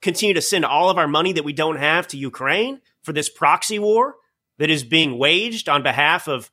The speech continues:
the same corrupt politicians that are in D C screwing the American people? Uh,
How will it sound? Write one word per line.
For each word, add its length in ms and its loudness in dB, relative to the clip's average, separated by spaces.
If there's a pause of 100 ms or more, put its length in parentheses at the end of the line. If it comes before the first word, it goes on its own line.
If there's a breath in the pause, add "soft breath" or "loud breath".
(160)
the 60 -8
same 300 0
corrupt 340 -2
politicians 800 -2
that 200 -4
are 200 -4 (180 soft breath)
in 160 2
D 180 0
C 460 -4 (140)
screwing 340 -4
the 60 -2
American 400 -2
people? 480 -8 (420)
Uh, 580 4